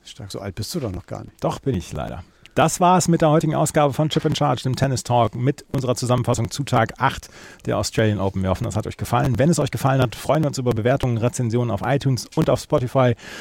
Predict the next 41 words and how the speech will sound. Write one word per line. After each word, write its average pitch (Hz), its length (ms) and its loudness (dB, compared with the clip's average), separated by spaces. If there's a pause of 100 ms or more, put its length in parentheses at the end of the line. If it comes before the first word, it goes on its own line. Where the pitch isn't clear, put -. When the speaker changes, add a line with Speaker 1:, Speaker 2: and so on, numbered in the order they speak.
(140)
Speaker 2:
Folgt 170 240 2
uns 170 140 -2
bei 131 100 0
Twitter, 147 320 0
Instagram 123 480 0
und 107 160 -4
Blue 170 140 -2
Sky. 151 300 4 (540)
Und 120 140 0
ansonsten, 120 480 2
wenn 113 120 2
euch 104 120 -2
das - 220 -2
so 202 80 4
gut 151 160 -2
gefäll-, 107 360 2
gefällt, 110 360 2
dass 107 140 2
ihr 90 100 -2
uns 98 240 -4
auch 90 180 0
einen 98 120 -2
Kaffee 156 260 2
ausgeben 101 420 0
wollt, 98 300 0
dann 135 200 2
könnt 131 200 -2
ihr 110 60 2
das 104 120 0
tun 160 300 2
per - 180 0
Steady 143 340 0
oder 113 200 0
PayPal, 120 400 2 (340)
PayPal. 147 480 2 (380)
Da 107 420 4
sind 110 280 0
die, 104 200 2
äh, 101 460 -2
Links 143 280 0
dazu 110 400 -6